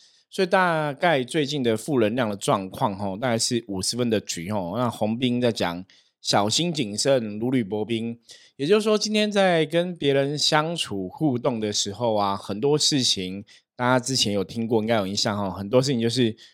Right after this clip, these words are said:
我们自己啊，啊，先以自己吼为一个标的物，就是以我自己怎么跟别人付出互动吼为一个主要的参考。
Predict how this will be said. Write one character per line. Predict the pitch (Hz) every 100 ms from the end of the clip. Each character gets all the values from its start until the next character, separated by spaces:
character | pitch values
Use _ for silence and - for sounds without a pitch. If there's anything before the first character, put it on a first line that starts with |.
| _
我 | 120
们 | 110
自 | 113 202 165
己 | - 98
啊， | 104 104 104 123 - 123
啊， | 107
先 | 98 - 156
以 | 113
自 | 95 156
己 | 117 95 87
吼 | 110 98 87
为 | - 107
一 | 117 113
个 | 117 104
标 | 95 - 123
的 | 123 123 113
物， | 117
就 | 113
是 | 135 113 104
以 | 117
我 | 135 113
自 | 143
己 | 127 - 92 92 - _ -
怎 | 113
么 | 98
跟 | 107 147
别 | 135
人 | 117 127
付 | 147 131
出 | 123 131 131 131
互 | - 127
动 | 120 120 101
吼 | 104 101
为 | 95 104
一 | 113
个 | 104
主 | -
要 | 107 113
的 |
参 | 104 - 110
考。 | 113 98 -